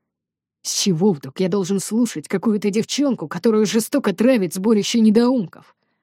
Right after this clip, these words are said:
"Заткнись, заткнись", бормочу я, качая головой. Хочу вытрясти из нее и эту белобрысую девчонку, и ее голос.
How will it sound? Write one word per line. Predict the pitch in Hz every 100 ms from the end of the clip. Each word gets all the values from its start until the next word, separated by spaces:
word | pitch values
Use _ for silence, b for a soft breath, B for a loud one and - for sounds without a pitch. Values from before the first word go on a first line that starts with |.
| _ _ _ _ _ _
"Заткнись, | 156 151 147 139 - 156 147 - - _ _ _
заткнись", | 202 180 220 220 262 247 214 - - - _ _ _ -
бормочу | 202 185 175 170 -
я, | 165 160 190 160
качая | - - 202 180
головой. | 180 190 196 214 180 151 _ _ _ _ _ _
Хочу | - 165 - 160
вытрясти | 151 180 170 139 - 151
из | 156
нее | 190 185 180 214
и | 147
эту | 160 175
белобрысую | 202 214 214 226 247 - 202
девчонку, | 185 - - 254 240 - 143
и | 156
ее | 202 214 208 233
голос. | 233 254 262 160 - -